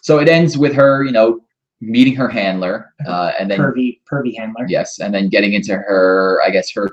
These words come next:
Speaker 1: costume, uh, and, uh, that's where the book ends. And then we're gonna,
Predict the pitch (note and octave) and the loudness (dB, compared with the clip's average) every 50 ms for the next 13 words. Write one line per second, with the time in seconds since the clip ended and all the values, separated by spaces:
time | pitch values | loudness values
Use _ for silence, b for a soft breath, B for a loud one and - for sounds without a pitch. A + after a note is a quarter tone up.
0 | - - C3+ C3 - - - - B2+ - - G3+ A3 A3 - _ _ _ _ _ | -2 0 0 0 0 -2 -4 -4 -2 -2 -2 -2 -4 -8 -12 _ _ _ _ _
1 | _ _ _ _ - - F#2+ F#2+ F#2 F#2 F#2 F#2 F#2 F2 - - - F#2+ G2 G2 | _ _ _ _ -2 2 4 4 4 4 2 2 2 2 2 0 0 0 0 0
2 | G2 F#2+ G2 F#2+ F#2+ F#2+ G2 F#2+ F#2+ F#2+ F#2+ F#2+ F#2 A2+ A2+ - - B2+ A#2+ A#2 | 0 0 0 0 0 2 4 4 6 6 6 6 6 4 2 2 2 0 0 2
3 | - A#2 A2+ - C3+ A2 F2 F2 F#2 F2+ - G2 F2 F2+ F#2 F#2 F#2 F#2 F#2 F#2+ | 2 0 0 2 2 2 2 0 -2 -4 -4 -6 -4 -4 -2 -2 -2 -2 -4 -4
4 | F#2+ F#2 F2+ F2+ F2 | -4 -4 -4 -4 -6